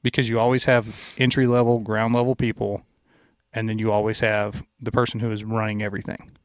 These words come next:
or in charge of everything, right? So you look at teachers. They're the, they're the ground level. They're the ones teaching our children. But then you have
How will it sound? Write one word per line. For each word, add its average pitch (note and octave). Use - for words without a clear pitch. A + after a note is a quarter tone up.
or A2
in A2
charge A2
of G#2
everything, G#2
right? A2+
So A2+
you A2
look A2+
at -
teachers. -
They're A#2
the, G#2+
they're B2
the B2+
ground A#2
level. G2+
They're C#3
the C#3+
ones B2
teaching C3
our C3+
children. C3
But A#2
then B2+
you A#2+
have A2